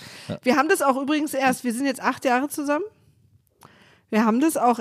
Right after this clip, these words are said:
Speaker 2: erst, äh, f-, wir machen das auch erst seit zwei Jahren oder so.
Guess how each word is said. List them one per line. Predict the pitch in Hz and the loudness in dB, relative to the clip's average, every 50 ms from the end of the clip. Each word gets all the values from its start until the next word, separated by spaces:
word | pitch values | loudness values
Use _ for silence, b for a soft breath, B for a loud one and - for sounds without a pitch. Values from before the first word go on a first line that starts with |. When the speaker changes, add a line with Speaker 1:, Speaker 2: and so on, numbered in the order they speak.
| - - | -2 0
Speaker 2:
erst, | 208 208 233 262 311 320 330 370 349 - - - - - - - - | 2 4 4 4 4 4 4 2 0 -4 -10 -14 -14 -16 -18 -12 -6
äh, | 269 269 269 262 254 254 254 254 254 254 254 247 | -2 0 0 0 0 0 0 0 0 0 -2 -2
f-, | 247 269 302 - 247 - 254 226 247 254 233 | -4 -6 -10 -18 -18 -18 -14 -12 -8 -8 -6
wir | 233 233 | -4 -4
machen | 240 269 330 330 | -4 -4 -2 -2
das | 247 190 | -2 -4
auch | 175 170 | -4 -4
erst | 170 - - | -6 -6 -6
seit | 175 170 - | -8 -8 -8
zwei | - - - 175 170 175 | -10 -8 -6 -4 -4 -2
Jahren | 180 185 196 233 | -4 -4 -4 -6
oder | 240 254 277 285 | -6 -6 -8 -8
so. | 294 339 349 359 | -8 -8 -10 -10